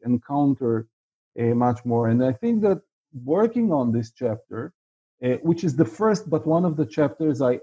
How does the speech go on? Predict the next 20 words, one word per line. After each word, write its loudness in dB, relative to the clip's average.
added, 0
uh, -2
uh, 0
later 0
in 0
the, -4
in 0
the -2
project, 0
uh, -6
has 2
drawn 2
my 2
attention -2
to -4
the 2
materiality 0
of -4
it -6
all. -8